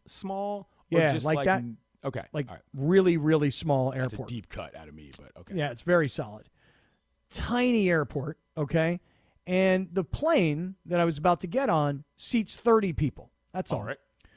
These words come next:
Speaker 2: Flies to Burbank, down to Hawthorne, and then flies to Carlsbad. It's a small airplane, small airline,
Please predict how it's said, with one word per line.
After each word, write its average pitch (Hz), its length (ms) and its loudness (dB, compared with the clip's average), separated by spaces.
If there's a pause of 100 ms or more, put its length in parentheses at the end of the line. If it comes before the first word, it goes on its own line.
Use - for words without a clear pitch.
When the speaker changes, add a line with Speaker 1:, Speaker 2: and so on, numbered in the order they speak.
(100)
Speaker 2:
Flies 202 420 2
to 233 100 2
Burbank, 190 680 4
down 170 260 -2
to 190 140 2
Hawthorne, 170 680 2
and 160 200 -2
then 156 120 0
flies 165 400 -2
to 180 80 -6
Carlsbad. 151 640 2
It's 147 100 -6
a 160 80 -6
small 185 440 0
airplane, 165 520 0
small 196 340 0
airline, 160 540 0